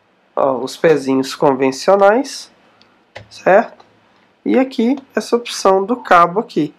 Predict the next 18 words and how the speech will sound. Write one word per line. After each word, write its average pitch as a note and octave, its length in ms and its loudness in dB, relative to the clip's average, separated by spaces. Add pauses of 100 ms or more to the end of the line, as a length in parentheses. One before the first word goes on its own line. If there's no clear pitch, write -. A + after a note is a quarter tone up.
(300)
Eu F3 140 2
acho F3+ 180 0
que - 60 -6
é A#3+ 60 4
melhor G3+ 320 4
usar F#3 180 2
esse F3 160 -6
aqui F#3 240 -4
com, C4 380 2
com C4 200 2
mouse, D3 600 2 (600)
né? C#3+ 200 0
Que C#3+ 100 -4
normalmente C3 640 2
fica D3 280 -4
aqui D#3+ 180 -6
do F#3 100 0
lado. B2 340 2